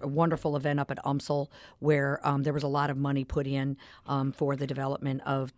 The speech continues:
the South Campus up at umsl. And so that, that was great. Um, you know, we have the Jamestown. I mean, good for Shalonda Webb.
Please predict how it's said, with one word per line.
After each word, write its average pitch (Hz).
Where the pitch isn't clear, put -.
the 131
South 135
Campus 131
up -
at -
umsl. 190
And 139
so 135
that, 156
that 156
was 147
great. 151
Um, 143
you 233
know, 196
we 185
have 175
the 165
Jamestown. -
I -
mean, 170
good 226
for 220
Shalonda 170
Webb. 143